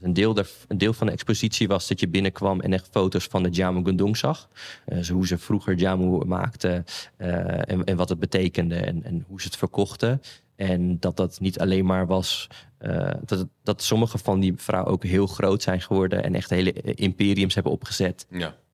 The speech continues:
Speaker 1: Honderden, duizenden jaren geleden al.
Speaker 2: Logisch. Mhm.
Speaker 1: Wat, eh, ook weer terugkomt op een stu-, stu-, stukje sociale activisme.
Speaker 2: Het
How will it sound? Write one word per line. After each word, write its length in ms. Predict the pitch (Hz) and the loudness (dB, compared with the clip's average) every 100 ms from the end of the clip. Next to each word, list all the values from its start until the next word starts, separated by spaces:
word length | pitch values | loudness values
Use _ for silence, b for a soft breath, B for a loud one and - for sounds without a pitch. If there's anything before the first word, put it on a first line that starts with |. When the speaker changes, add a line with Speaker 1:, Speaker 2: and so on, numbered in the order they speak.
| - | -10
Speaker 1:
Honderden, 520 | 92 107 104 90 87 | 0 2 4 2 2
duizenden 380 | 95 98 92 92 | 2 2 4 4
jaren 200 | 90 90 | 2 2
geleden 320 | 92 107 76 | 2 2 2
al. 120 | 90 | 0
Speaker 2:
Logisch. 420 | 107 90 - - - | 0 -2 -8 -12 -8
Mhm. 120 | 98 | -2
Speaker 1:
Wat, 320 | 98 92 - | 0 0 -2
eh, 240 | - 90 98 | 0 2 0
ook 120 | 95 | 2
weer 180 | 101 - | 0 0
terugkomt 420 | 101 - 95 92 | -2 -2 -2 -2
op 100 | - | -4
een 60 | |
stu-, 160 | 92 92 | -4 -2
stu-, 380 | - - 104 92 | -4 -4 -2 -2
stukje 420 | - - 101 90 | -4 -4 0 0
sociale 420 | 87 95 - 92 87 | 0 -2 0 0 0
activisme. 520 | - - 98 - | -4 -2 -2 0
Speaker 2:
Het 100 | 139 | 0